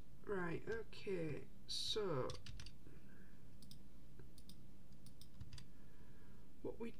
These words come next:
do is, to power the forge, it needs a bucket of lava. And it runs on lava power. And then we can take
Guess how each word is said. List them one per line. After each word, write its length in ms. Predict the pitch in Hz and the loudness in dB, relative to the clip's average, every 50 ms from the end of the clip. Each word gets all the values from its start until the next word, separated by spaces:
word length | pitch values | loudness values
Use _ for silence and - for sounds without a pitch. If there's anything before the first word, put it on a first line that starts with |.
| - | 0
do 260 | - 214 214 202 185 | 2 4 6 6 6
is, 300 | 175 185 208 233 240 233 | 8 6 6 6 4 2
to 120 | - - - - | 0 -2 -2 -2
power 360 | - - 247 254 269 262 262 240 | 0 2 4 4 4 4 2 2
the 80 | 226 | 2
forge, 720 | 226 - - 226 220 220 220 220 214 220 202 - - - - - - - - | 0 0 2 2 4 4 4 4 2 2 0 0 -2 -2 -2 -2 -2 0 2
it 160 | 208 - - - | 2 2 2 2
needs 520 | 214 220 220 220 214 208 196 - - - - - | 2 2 2 2 2 2 2 2 0 0 0 0
a 40 | |
bucket 380 | 180 - - - - - - - | 0 0 0 0 0 0 0 0
of 120 | 185 180 | 2 2
lava. 540 | 185 180 180 175 170 170 160 160 160 175 - - - - - - - - - - - - - - - - - - - - - - - - - - - - - - - - - - - - - - - - - - - - - - - - - - - - - - - - - - - - - - - - - - - - - - - - - - - - - - - - - - - - | 2 2 2 4 4 4 4 4 2 2 0 0 -2 -2 -2 -2 -2 -2 -2 -2 -2 -2 -2 -2 -2 -2 -2 -2 -2 -2 -2 -2 -2 -2 -2 -2 -2 -2 -2 -2 -2 -2 -2 -2 -2 -2 -2 -2 -2 -2 -2 -2 -2 -2 -2 -2 -2 -2 -2 0 -2 -2 -2 -2 -2 -2 -2 -2 -2 -2 -2 -2 -2 -2 0 0 0 0 -2 -2 -2 -2 0 0 -2 -2 -2 -2 -2 -2 -2 -2 -2 0
And 160 | 165 165 175 | 0 0 2
it 60 | - - | 2 2
runs 300 | - 190 190 196 196 196 | 4 4 4 6 6 4
on 240 | 190 190 185 180 180 | 4 4 4 2 2
lava 320 | 175 170 170 165 156 151 | 2 4 4 4 2 2
power. 420 | 147 139 - 151 151 147 151 143 - - - - - - - - - - - - - - - - - - - - - - - - - - - - - - - - - - - - - - - - - - - - - - - - - - - - - - - - - - - - - - - - - | 0 0 0 2 2 2 2 2 0 0 -2 -2 -2 -2 -2 -2 -2 -2 -2 -2 -2 -2 -2 -2 -2 -2 -2 -2 -2 -2 -2 -2 -2 -2 -2 -2 -2 -2 -2 -2 -2 -2 -2 -2 -2 -2 -2 -2 -2 -2 -2 -2 -2 -2 -2 -2 -2 -2 -2 -2 -2 -2 -2 0 0 -2 -2 -2 -2 -2 -2 0 2
And 340 | 185 190 185 185 185 185 180 | 4 4 4 6 6 4 4
then 400 | 180 180 175 170 170 165 170 175 | 4 4 4 2 2 2 4 4
we 200 | 185 185 185 175 - | 6 6 4 4 2
can 440 | - - 185 170 170 175 175 175 170 | 0 0 0 2 2 2 2 2 0
take 600 | - - - 175 180 170 170 170 165 160 - - | 0 0 0 2 2 4 4 4 4 4 2 2